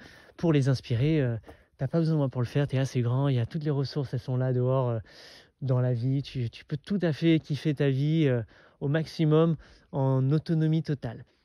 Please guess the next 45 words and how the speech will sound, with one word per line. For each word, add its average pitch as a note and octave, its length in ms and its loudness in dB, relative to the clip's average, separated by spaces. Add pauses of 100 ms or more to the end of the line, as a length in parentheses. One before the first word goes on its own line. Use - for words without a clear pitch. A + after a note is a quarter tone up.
(120)
Par B2+ 140 -4
contre, F3 180 -2
plus - 180 -6
tu E3+ 140 -6
te - 40 -8
frottes - 300 -6
aux C#3 140 -2
autres C3+ 200 -2
humains, C3+ 340 0
plus - 180 -14
tu - 120 -6
bosses D3 360 4
avec C3 160 -2
des C3 100 -2
gens C3+ 220 0
qui B2+ 260 -6
sont - 260 -4
dans C3+ 120 0
la B2+ 100 0
même B2+ 140 0
mouvance C3 480 0
ou C3 40 -6
qui - 140 -4
le B2+ 80 -2
font C3 180 -6
un C3 60 -2
peu C#3 140 -4
mieux C3+ 160 0
que - 80 -16
toi, E3+ 240 -4 (400)
plus E3+ 180 -2
tu - 160 -8
vas, C3+ 300 -2 (240)
tu - 80 -20
vas C#3+ 100 2
grandir. A#2+ 380 -4 (400)
Donc C3+ 100 -2
moi, D#3 140 6
je, C#3 240 4
je, B2 200 -2
je, C3 200 -6
je C3+ 100 -2
me C3+ 120 2
frotte E3+ 340 0
à, C#3 60 4